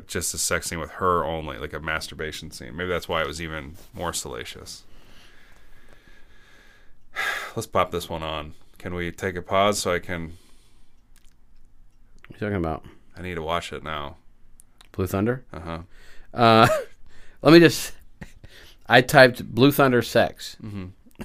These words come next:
Speaker 1: Yes.
Speaker 2: And a bunch of dildos came up.
Speaker 1: Well, you did
Speaker 2: Oh
Speaker 1: it.
Speaker 2: my God! And then a close up of a tasting.
Speaker 1: You did it wrong, and don't, don't Google it. What are you Googling that stuff for? No, quick.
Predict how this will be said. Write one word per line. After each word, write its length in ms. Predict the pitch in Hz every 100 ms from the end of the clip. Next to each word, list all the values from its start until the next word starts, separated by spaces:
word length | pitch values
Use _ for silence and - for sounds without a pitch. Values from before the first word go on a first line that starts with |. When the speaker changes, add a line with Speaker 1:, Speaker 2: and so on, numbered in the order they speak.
| 523 - - - - - - - 359 -
Speaker 1:
Yes. 420 | 90 85 92 - -
Speaker 2:
And 120 | 113
a 40 | 131
bunch 380 | 117 131 233 -
of 100 | 185
dildos 540 | 151 160 143 123 107
came 280 | - 120 117
up. 200 | 107 101
Speaker 1:
Well, 180 | 101 101 98
you 120 | 95
did 80 | 92
Speaker 2:
Oh 100 | 285
Speaker 1:
it. 40 |
Speaker 2:
my 140 | 202 127
God! 120 | 147
And 100 | 135
then 80 | 117
a 40 |
close 300 | - 147 147
up 100 | -
of 120 | 98 78
a 140 | 64 - - - - - -
tasting. 600 | - 156 143 - 82 82 - -
Speaker 1:
You 120 | 110
did 160 | 101 92
it 40 |
wrong, 280 | 85 87 85
and 80 | 87
don't, 240 | 117 98
don't 200 | 120 107 82
Google 260 | 82 78
it. 40 | 76
What 60 |
are 80 | 104
you 80 | 110
Googling 340 | 110 101 82 67
that 80 | -
stuff 220 | 82 80
for? 200 | - 85
No, 200 | 95 107
quick. 340 | - - 139